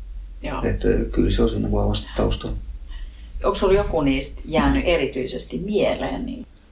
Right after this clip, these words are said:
Speaker 2: Kyllä mä luulen, että varmaan mielenpainuvin kisa on toi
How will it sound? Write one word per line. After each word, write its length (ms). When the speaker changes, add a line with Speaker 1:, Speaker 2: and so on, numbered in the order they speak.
Speaker 2:
Kyllä 180
mä 120
luulen, 240
että 100
varmaan 280
mielenpainuvin 880
kisa 280
on 340
toi 340